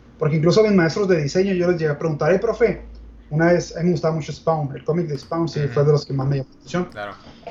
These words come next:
Speaker 1: Y decía, "Profe, ¿cómo hacen esto?". Le dije, porque teníamos un profe ilustrador medio famosillo, ¿no?
Speaker 2: Ujú.
Speaker 1: Y, pues, "Este güey va a saber. Profe, ¿cómo hacen esto?". Y se quedó acá viéndolo y me dijo, "Te digo la neta, no tengo idea, hijo, no sé".
Speaker 2: <laughs> Ay,
Speaker 1: Y yo,
Speaker 2: güey.
Speaker 1: "Este no va a saber".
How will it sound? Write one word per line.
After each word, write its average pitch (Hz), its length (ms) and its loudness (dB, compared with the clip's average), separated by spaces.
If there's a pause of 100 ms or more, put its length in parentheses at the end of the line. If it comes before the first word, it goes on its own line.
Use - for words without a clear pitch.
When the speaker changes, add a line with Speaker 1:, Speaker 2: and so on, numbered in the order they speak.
(380)
Speaker 1:
Y 175 80 -14
decía, 160 300 2
"Profe, 214 260 4
¿cómo 226 180 -2
hacen 202 240 -4
esto?". 220 220 -12
Le 220 80 -12
dije, 180 160 -8
porque 143 440 -6 (100)
teníamos 151 240 -4
un 170 100 -2
profe 175 260 2
ilustrador 143 480 -2
medio 160 200 4
famosillo, 160 560 0
¿no? 175 80 -2
Speaker 2:
Ujú. - 80 -10 (200)
Speaker 1:
Y, 135 200 -6
pues, - 360 -18 (200)
"Este - 160 -4
güey 135 140 2
va 127 80 -2
a 127 40 -8
saber. 123 300 -4 (140)
Profe, 160 180 -4
¿cómo 190 180 6
hacen 185 180 2
esto?". 165 380 0
Y 143 40 -10
se - 120 -20
quedó 127 180 -4
acá 143 180 -2
viéndolo 160 320 2
y - 20 0
me 139 80 -2
dijo, - 160 -10 (680)
"Te 143 60 0
digo 147 140 8
la 143 100 2
neta, 151 140 0
no 135 100 -6
tengo 127 220 -8
idea, 123 220 -10
hijo, - 160 -14
no 131 160 -4
sé". 139 120 -2
Speaker 2:
<laughs> - 400 -2
Ay, 131 120 -10
Speaker 1:
Y 117 40 -10
yo, 117 60 -6
Speaker 2:
güey. 98 120 -12 (340)
Speaker 1:
"Este - 180 -10 (100)
no 185 160 4
va 196 80 4
a - 40 4
saber". 196 460 4